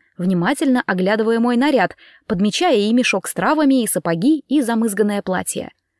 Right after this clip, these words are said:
"Разве что на лесную нечисть, решившую перебраться за городские стены и тянущую свой скарб от самого болота. Помочь?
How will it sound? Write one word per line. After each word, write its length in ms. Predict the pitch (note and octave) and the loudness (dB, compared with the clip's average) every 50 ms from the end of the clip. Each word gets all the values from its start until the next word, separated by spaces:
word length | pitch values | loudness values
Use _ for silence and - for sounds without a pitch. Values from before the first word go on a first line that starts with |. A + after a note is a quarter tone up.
| _ _ _ _ _ | _ _ _ _ _
"Разве 380 | - D#3+ G3 C4+ D4+ D4 F4 F4+ | -6 -2 0 0 2 2 2 0
что 260 | D#4+ - - C#4+ D#4 | 0 0 0 2 4
на 80 | D#4+ D#4+ | 4 4
лесную 420 | D4+ D#4 - - C4 D#4+ E4+ E4 | 4 2 2 2 2 4 4 4
нечисть, 500 | C4 A#3 C#4+ E4+ - D4 G#3 - - - D#3+ | 4 4 2 2 0 0 -2 -2 -4 -6 -4
решившую 500 | E3+ G3+ A3 - E4+ C#4 - - D4 A3 | -2 -2 0 0 -2 -2 0 -2 0 0
перебраться 480 | B3 B3+ B3 G#3+ A#3 D4 - - A#3 | 2 0 2 2 0 0 0 -2 -2
за 80 | G#3 G#3+ | -2 0
городские 460 | G3 G#3+ G#3+ - - - D4 C#4+ A3 | 0 0 0 -2 0 0 2 2 2
стены 580 | - - - F3 A3 C#4+ D#4 C4+ G#3 F#3 A3 B3+ | 0 -2 -2 0 2 2 2 2 2 0 -2 -2
и 60 | - | -4
тянущую 580 | - - C#4+ B3 D4+ E4+ D4+ - - D#4+ D#4 | -2 0 0 2 2 2 0 2 0 0 0
свой 260 | C#4+ - G#3+ A#3 D4+ D4+ | 0 -2 -2 -2 -2 -2
скарб 420 | - - - G3 A3 D#4 - - - - _ _ | -4 -2 0 0 0 0 -2 -8 -18 -20 _ _
от 120 | D#4 D4+ | -4 -2
самого 320 | - C4+ A#3+ B3+ B3+ C#4 | 0 2 2 2 2 2
болота. 520 | B3 D#4+ E4 C4+ G3 E3+ - F3 E3+ D3 - _ _ _ _ _ | 4 4 4 4 4 2 2 2 0 0 -2 _ _ _ _ _
Помочь? 480 | _ G3+ G3 F#3 G#3+ D#4 F#4+ - - | _ -2 0 2 2 2 2 0 -4